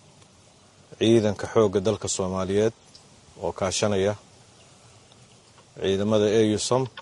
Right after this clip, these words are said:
Uganda iyo saaxiibada caalamiga, in ay gacanta ku dhigeen si buuxda magaalada Mubaarak iyo tuulada Daarusalaam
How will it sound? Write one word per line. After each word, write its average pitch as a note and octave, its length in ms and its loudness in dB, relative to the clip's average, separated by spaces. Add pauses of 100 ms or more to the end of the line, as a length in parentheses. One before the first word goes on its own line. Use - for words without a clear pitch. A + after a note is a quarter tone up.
(100)
Uganda G2 420 -2 (1120)
iyo G2 160 -2
saaxiibada G2+ 520 0
caalamiga, F#2 440 0 (1700)
in A2 240 4 (760)
ay - 200 0
gacanta A#2 400 2
ku - 140 -2
dhigeen F#2+ 320 0
si - 160 -2
buuxda F#2+ 380 -4 (1800)
magaalada G2+ 560 0 (460)
Mubaarak G#2 520 2 (1600)
iyo G#2+ 300 0 (400)
tuulada G#2+ 400 2
Daarusalaam G2 580 0